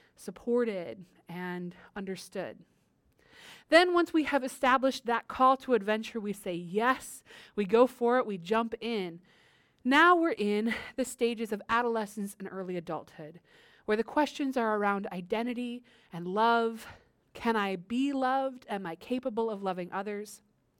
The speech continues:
And last week, we spent time with the love story of David and Jonathan and with the identity story of David as a young person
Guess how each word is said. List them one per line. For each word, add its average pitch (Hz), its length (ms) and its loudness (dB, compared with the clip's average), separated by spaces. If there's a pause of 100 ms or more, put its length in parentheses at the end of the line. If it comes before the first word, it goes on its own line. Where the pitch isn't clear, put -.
(500)
And 226 140 2
last 247 320 2
week, 240 220 -4
we 226 80 -4
spent - 240 -4
time 247 480 -2 (200)
with 208 120 -6
the 214 100 -4
love 220 240 0
story 214 380 -2
of 180 180 -12
David 208 340 -2
and 170 140 -12
Jonathan 185 640 -8 (240)
and 247 100 -2
with 277 140 -2
the 302 80 -2
identity 285 500 0
story 175 480 -6
of 180 200 -8
David 196 600 -6 (300)
as 185 280 -6
a 185 80 -6
young 196 420 -6
person 160 580 -14